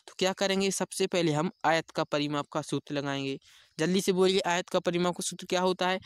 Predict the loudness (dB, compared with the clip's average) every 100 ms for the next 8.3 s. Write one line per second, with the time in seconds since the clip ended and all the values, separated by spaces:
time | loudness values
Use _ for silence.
0 | -14 _ -2 -2 0 -2 0 2 2 2
1 | 0 0 0 0 0 0 0 2 0 0
2 | -4 -20 -14 -6 2 4 6 4 4 2
3 | 2 -2 0 0 0 2 0 0 -2 -2
4 | _ 0 2 2 0 -4 -12 _ -4 0
5 | 0 0 -2 0 0 0 0 0 0 2
6 | 0 2 2 2 2 2 2 2 2 0
7 | _ 2 2 4 0 0 0 0 -2 0
8 | 4 4